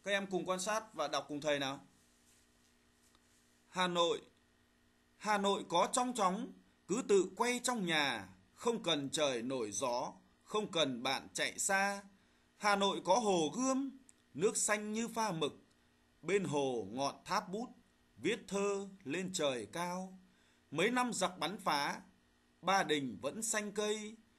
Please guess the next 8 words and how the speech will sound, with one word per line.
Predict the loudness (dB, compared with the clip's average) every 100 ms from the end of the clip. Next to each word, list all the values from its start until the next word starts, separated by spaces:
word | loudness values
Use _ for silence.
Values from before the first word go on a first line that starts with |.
| _ _
trăng | -2 -2 0
vàng | 2 2 0 -4
chùa | 2 4 4
một | 0 -6 -4
cột, | -4 -4 -6 _ _ _ _ _ -6
phủ | -2 -2 -4 -4
Tây | -2 -2
Hồ | -2 -2 -4 -8